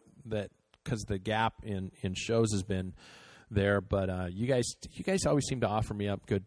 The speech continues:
good thoughts on that. So tell me what you think. Are, is the tour, are some of the mom-, are those moments of the tour as boring as I think they are? Um, and, and if, if so, how do we spice 'em up? How do, how do they make 'em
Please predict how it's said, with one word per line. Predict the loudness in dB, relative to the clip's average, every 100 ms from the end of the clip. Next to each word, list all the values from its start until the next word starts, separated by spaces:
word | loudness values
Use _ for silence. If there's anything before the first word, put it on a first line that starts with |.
| -8
good | -6 -2
thoughts | 0 0 -2
on | -8
that. | -8 -10
So | -10
tell | -4 0
me |
what | 2 2
you | 0
think. | -2 -2 -2
Are, | 0 0
is | 0 0 2 2
the | -2
tour, | -2 0 2 2 2
are | 2 2
some | 0 -4
of | -2
the | -2
mom-, | -2 -2 -4
are | -2 2
those | 4 4
moments | 6 4 4 0
of |
the | 0
tour | 4 6 8
as | 6
boring | 6 6 6 4
as | 2
I | 2
think | 0 -2
they | 0
are? | 2 2 -2 -10 -20 _ -20 _ _ _ _ _ _ _ _ _ -10 0
Um, | 2 2 0 -4 -4
and, | 0 0 0
and | 0
if, | 2 0 -4 -10 -6
if | -6 -6 -8 0
so, | 4 4
how | 2
do | -2
we | -2
spice | -2 -4 -4
'em | -6
up? | -8
How | -8
do, | -8
how | -6 -6
do | -6
they | -6
make | -8 -10
'em | -12